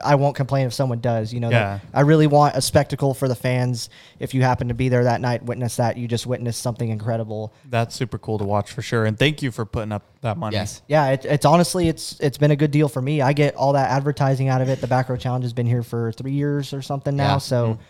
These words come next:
Speaker 1: all those years, you know, it's the Fast Four Media Back Row Challenge, and no one's won it, so it's like free advertising, basically, until
Speaker 2: Mm-hmm.
Speaker 1: someone does win it. But, um,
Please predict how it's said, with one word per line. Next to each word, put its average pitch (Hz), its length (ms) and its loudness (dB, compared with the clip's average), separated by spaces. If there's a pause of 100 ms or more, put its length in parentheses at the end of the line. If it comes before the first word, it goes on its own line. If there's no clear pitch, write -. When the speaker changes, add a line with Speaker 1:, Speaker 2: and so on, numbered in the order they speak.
(220)
Speaker 1:
all 151 160 8
those 147 240 4
years, 147 360 2
you 131 120 0
know, 123 160 2
it's - 160 -6
the 117 100 -4
Fast 135 320 2
Four 147 160 4
Media 147 260 2
Back 139 260 2
Row 139 100 -2
Challenge, 139 420 -2
and 120 100 -6
no 127 140 2
one's 135 160 2
won 139 220 4
it, 127 100 -2
so 127 200 2
it's 127 140 0
like 127 140 0
free 139 240 -2
advertising, 127 640 -2
basically, 113 480 -6
until 110 160 -4
Speaker 2:
Mm-hmm. 120 80 -8
Speaker 1:
someone 117 220 -8
does 107 180 -8
win 117 160 -6
it. 107 180 -8
But, 113 260 0 (420)
um, 110 520 -2